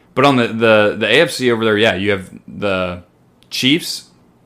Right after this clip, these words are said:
and they clinched their division. That's pretty much it. I mean, you have other teams that are most likely gonna be in there. But the division races are still kinda open.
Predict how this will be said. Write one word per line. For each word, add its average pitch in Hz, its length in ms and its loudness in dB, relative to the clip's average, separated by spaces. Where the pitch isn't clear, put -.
and 98 540 -4
they 104 120 2
clinched 113 280 -6
their 113 100 0
division. 120 260 -2
That's - 140 -6
pretty 123 180 -4
much 110 160 -4
it. 113 300 -2
I 101 60 -8
mean, 107 140 -2
you 113 80 2
have 110 100 2
other 110 180 4
teams 104 260 -4
that 104 100 0
are 101 40 -2
most 101 280 -2
likely 101 260 -2
gonna 101 160 -4
be 98 180 -6
in 101 140 -4
there. 101 300 -4
But 110 260 4
the 117 80 2
division 123 440 2
races 123 340 2
are 101 60 -4
still 127 240 -2
kinda 123 320 0
open. 123 480 0